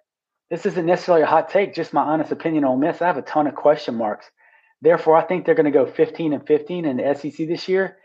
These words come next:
and I pegged them at finishing fifth in the S E C West. There you go. I said it.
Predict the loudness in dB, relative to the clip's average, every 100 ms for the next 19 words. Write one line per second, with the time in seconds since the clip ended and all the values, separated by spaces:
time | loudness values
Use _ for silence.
0 | _ _ 0 0 2 2 4 2 2 0
1 | 0 -2 -8 -2 2 2 0 -12 _ _
2 | _ -8 -2 -2 -2 -4 -6 -6 -4 -4
3 | -4 -14 _ _ _ _ _ _ _ _
4 | _ _ _ _ -2 2 4 4 2 0
5 | -12 _ _ -10 -8 -2 -2 -2